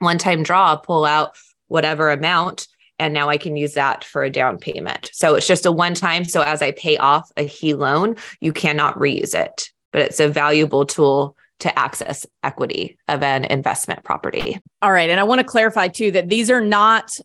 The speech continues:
Speaker 2: true. You're not doing a refinance of the property. This is not a cash out refi where you're completely changing the loan. It's a second loan on top of your mortgage that you already have. A heloc, you can pay back and reuse.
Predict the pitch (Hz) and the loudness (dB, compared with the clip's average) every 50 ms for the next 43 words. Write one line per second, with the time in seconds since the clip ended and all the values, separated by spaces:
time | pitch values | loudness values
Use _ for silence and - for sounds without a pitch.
0 | _ _ - - - - 226 220 214 208 208 202 202 - - 202 196 214 226 233 | _ _ -12 -10 -6 -2 0 2 2 2 2 0 -2 -4 -4 -2 0 2 2 2
1 | 226 220 226 233 220 202 185 185 175 185 202 214 220 214 - 190 185 180 175 170 | 0 0 -2 0 0 0 0 0 0 -2 -2 -2 -4 -4 -4 -4 -4 -4 -4 -6
2 | 165 160 160 - 185 147 170 165 - 196 180 170 165 - 160 156 156 165 170 165 | -6 -6 -6 -6 -6 -6 -6 -4 0 2 2 2 2 0 -2 -2 -2 -4 -4 -4
3 | 180 170 156 180 180 180 190 185 180 180 - - 202 190 185 - - 196 185 175 | -6 -6 -2 0 0 2 2 0 -2 -4 -6 -2 -2 -2 -2 -2 0 0 0 0
4 | - 170 180 185 185 - 190 175 165 165 165 165 170 170 170 165 - 190 180 - | -2 -4 -6 -8 -4 0 0 2 2 2 0 -2 -2 -4 -4 -4 -4 -6 -8 -8
5 | - - 208 220 240 262 277 262 - - 233 233 240 247 254 247 - - 254 220 | -6 -2 2 2 4 4 2 2 -2 -6 -6 -4 -2 -2 -2 -2 -4 -4 -6 -4
6 | 220 220 220 196 220 220 208 196 190 190 185 190 208 208 202 190 180 175 175 175 | -4 -2 -2 0 0 0 2 2 2 2 4 4 4 4 4 4 2 2 0 0
7 | 175 170 - - - - - _ _ _ _ - 208 202 185 - - - - 190 | -2 -4 -8 -12 -20 -20 -20 _ _ _ _ 0 2 2 0 -2 -4 -2 0 0
8 | 185 - - - - - 240 226 220 233 220 196 - - 202 196 196 190 185 185 | 0 0 -2 -4 0 0 0 0 2 0 -2 -2 -2 -2 0 2 2 2 2 0
9 | 180 - 180 180 180 - - - 202 196 185 185 - - 185 190 160 180 180 185 | 2 2 2 2 0 -2 -2 2 4 4 4 4 2 0 -4 -2 -2 -2 -2 -2
10 | 185 180 175 165 185 175 170 180 170 151 180 - - 165 165 170 160 165 165 196 | -4 -4 -4 -2 -4 -4 -4 -6 -4 -2 0 2 2 2 2 2 0 -2 0 0
11 | 190 185 180 180 175 170 - _ _ _ _ _ _ _ _ - 185 170 170 - | 2 2 2 2 0 -2 -8 _ _ _ _ _ _ _ _ -4 -4 -4 -2 -2
12 | 233 208 196 202 214 208 202 202 202 - - - _ _ - 220 196 190 - 185 | 0 2 4 6 6 6 6 4 2 -2 -10 -20 _ _ -10 -8 -8 -6 -4 -6
13 | 170 - 196 185 185 156 175 170 170 175 185 170 165 165 170 160 170 202 233 220 | -6 -2 -2 0 2 2 0 0 0 -2 -4 -4 -4 -4 -2 0 2 4 6 6
14 | 202 202 202 196 196 - | 8 8 6 6 4 0